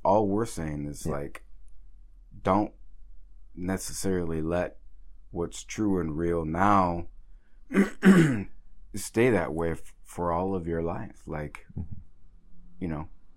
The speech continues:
Speaker 2: Yeah. Yeah, when you kind of practice these things, when you,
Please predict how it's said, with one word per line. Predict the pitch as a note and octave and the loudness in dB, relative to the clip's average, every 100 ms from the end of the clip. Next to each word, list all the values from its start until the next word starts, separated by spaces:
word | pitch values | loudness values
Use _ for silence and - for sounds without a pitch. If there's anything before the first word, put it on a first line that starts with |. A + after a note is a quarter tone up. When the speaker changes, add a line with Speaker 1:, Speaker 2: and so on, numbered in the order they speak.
| - | 0
Speaker 2:
Yeah. | G3 - - - - - - - - - - - - - - - - - - - - - - - - | 2 2 -8 -12 -12 -12 -16 -18 -12 -12 -12 -12 -12 -10 -10 -10 -12 -12 -12 -14 -14 -14 -12 -14 8
Yeah, | D#3 G2 | 10 10
when | F#2 F#2+ | 8 4
you | F2+ | 4
kind | A2+ F2 | 4 4
of | - | 6
practice | F#2+ F#2+ F2+ E2+ - | 8 8 4 -4 -4
these | D2+ - | -2 -2
things, | D#2 C#2+ C#2+ - - - - - - - | -2 0 -2 -4 -8 -12 -12 -14 -10 -6
when | - D#2+ | -4 -2
you, | D#2 D2 C#2+ | 0 0 -2